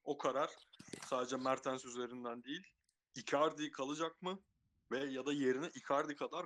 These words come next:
gol atabilecek bir oyuncu. Sana yirmiyi, on beşi yirmi aralığını yazacak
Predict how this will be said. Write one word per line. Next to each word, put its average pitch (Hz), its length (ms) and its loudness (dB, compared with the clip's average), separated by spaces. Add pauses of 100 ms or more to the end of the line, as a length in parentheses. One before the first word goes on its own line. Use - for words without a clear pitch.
gol 131 160 6
atabilecek 117 720 0
bir 113 40 4
oyuncu. 104 320 0
Sana 143 300 2
yirmiyi, 147 680 4
on 151 220 4
beşi 131 240 0
yirmi 139 340 0
aralığını 120 500 4
yazacak 127 380 2